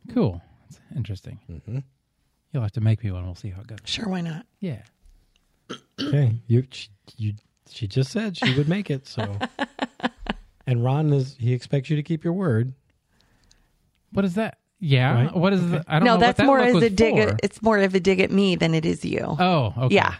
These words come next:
Speaker 1: I'm so used to getting digs
Speaker 3: Oh, no,
Speaker 1: thrown
Speaker 3: no,
Speaker 1: at
Speaker 3: no.
Speaker 1: me.
Speaker 3: It's a dig against me.
Speaker 1: Okay.
Speaker 3: Yeah.
Speaker 2: It wasn't a dig against him. I'm just saying, you know,
Speaker 3: Mm.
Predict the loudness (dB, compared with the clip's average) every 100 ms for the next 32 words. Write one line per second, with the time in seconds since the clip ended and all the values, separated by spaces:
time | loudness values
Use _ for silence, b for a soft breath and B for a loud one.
0 | _ 2 2 4 2 2 0 -2 -4 -2
1 | 0 2 2 0 0 4 4 4 4 4
2 | 2 2 -2 2 4 4 4 2 -2 -2
3 | -2 -2 -2 -4 -4 -6 -12 0 0 0
4 | -2 0 2 2 2 2 0 -2 -4 -10
5 | -10 -6 -6 -6 -6 -6 -4 -2 0 0
6 | -2